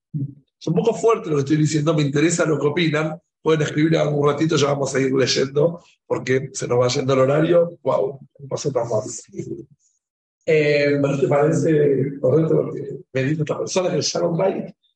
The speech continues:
Speaker 1: en forma constante no existe?
Speaker 2: No, pero nos relaja, porque vos decís
Speaker 1: Nos
Speaker 2: que
Speaker 1: ayuda a entender.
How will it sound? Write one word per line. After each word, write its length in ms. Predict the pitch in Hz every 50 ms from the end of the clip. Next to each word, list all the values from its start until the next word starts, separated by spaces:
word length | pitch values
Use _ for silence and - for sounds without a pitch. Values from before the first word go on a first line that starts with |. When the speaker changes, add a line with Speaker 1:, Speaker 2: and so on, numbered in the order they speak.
| _ _ -
Speaker 1:
en 120 | 139 135
forma 340 | 123 - 190 185 - 185 175
constante 500 | 180 165 143 - - 190 190 190 185 165
no 160 | 165 190 - -
existe? 800 | - - - - - - - - - - 180 - _ - 190
Speaker 2:
No, 140 | 202 196 -
pero 160 | 156 147 147 135
nos 80 | 123
relaja, 480 | 135 135 170 202 214 208 - - - - _ _ _ _ _ _ _ _
porque 320 | - 127 123 117 123 120 120
vos 240 | 123 131 131 131 139
decís 260 | 139 - - 143 135
Speaker 1:
Nos 140 | 147 135 -
Speaker 2:
que 60 | 180
Speaker 1:
ayuda 400 | 160 - - - 233 254 247 226
a 60 | 202
entender. 760 | 202 - 202 175 165 165 165 165 151 - - 127 120 - -